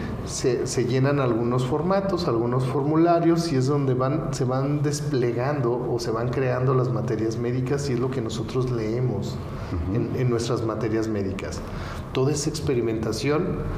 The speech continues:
Speaker 1: de todos esos voluntarios que se prestaron para manifestarnos esos síntomas. Esa es una manera. La otra forma es cuando nosotros sabemos que esta sustancia en bruto o en ciertas personas que lo han tomado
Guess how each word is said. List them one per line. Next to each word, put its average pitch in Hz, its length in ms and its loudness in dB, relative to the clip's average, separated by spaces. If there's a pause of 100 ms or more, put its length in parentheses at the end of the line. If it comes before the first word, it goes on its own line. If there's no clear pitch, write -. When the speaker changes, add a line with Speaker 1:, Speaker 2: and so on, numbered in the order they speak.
(200)
Speaker 1:
de 110 100 2
todos 160 320 0
esos 165 300 0
voluntarios 131 640 0
que - 140 0
se - 100 -2
prestaron 131 680 0 (200)
para 120 420 0
manifestarnos 113 960 -2 (120)
esos 127 300 0
síntomas. 92 580 -4 (600)
Esa 135 180 0
es - 140 -4
una 131 160 0
manera. 123 420 2
La 98 140 0
otra 127 240 -2
forma 123 420 -2
es 143 240 -2 (260)
cuando 131 580 2
nosotros 135 440 0
sabemos 120 480 0
que 117 140 -2
esta 131 240 -2
sustancia 117 600 -4
en 104 140 -2
bruto 135 340 2
o 107 140 2
en 107 100 0
ciertas 127 320 0
personas 113 460 -2
que 107 120 -4
lo 110 100 0
han 123 120 0
tomado 139 520 2